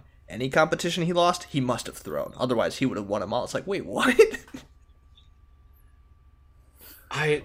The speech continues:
Speaker 2: I don't know. I'm still on the Xavier
Speaker 1: I know
Speaker 2: train,
Speaker 1: you
Speaker 2: 'cause
Speaker 1: are. <laughs>
Speaker 2: even if that's the case where he hasn't thrown a single competition, he's just done poorly in some. He has the entire jury convinced that he throws every competition he loses.
Speaker 1: It's just 'cause he keeps saying it.
Speaker 2: It's not that sometimes he can be beaten. He throws it because he's so confident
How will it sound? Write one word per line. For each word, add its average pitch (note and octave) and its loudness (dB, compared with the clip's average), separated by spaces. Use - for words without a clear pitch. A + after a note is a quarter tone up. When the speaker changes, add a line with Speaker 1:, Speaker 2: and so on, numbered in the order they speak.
Speaker 2:
I A#2+ 6
don't A2 0
know. G2 -6
I'm F3 0
still F#3+ 4
on F3+ 2
the D3+ -2
Xavier B2+ -2
Speaker 1:
I E3+ 10
know C#3+ 6
Speaker 2:
train, B2+ 4
Speaker 1:
you C3+ 4
Speaker 2:
'cause C#3 10
Speaker 1:
are. F#3+ 8
<laughs> F3 0
Speaker 2:
even G3 4
if - 4
that's C3 6
the E3 2
case B2 4
where A#2+ 4
he A2 4
hasn't C#3 6
thrown B2+ 4
a A2+ -2
single B2+ 4
competition, A#2+ 0
he's A#2+ 0
just - 0
done A#2+ 6
poorly A#2 6
in F#2+ -8
some. F#2 -4
He D3 0
has D#3+ 6
the F3+ 2
entire D3 4
jury C3+ 4
convinced A2 -2
that B2+ 8
he D#3 -2
throws B2 10
every A#2 4
competition G#2 -2
he G2+ -6
loses. E2+ -10
Speaker 1:
It's - -10
just G3 -2
'cause G3+ 0
he G3 -4
keeps - -8
saying D#3 -4
it. G2 0
Speaker 2:
It's A2+ 0
not E3+ 4
that E3 6
sometimes D#3+ 6
he D3 0
can C3+ 0
be C3+ 2
beaten. C3 -2
He B2+ 0
throws A#2+ 4
it G2+ -6
because G#2 0
he's A2 -4
so C3+ 8
confident A2 0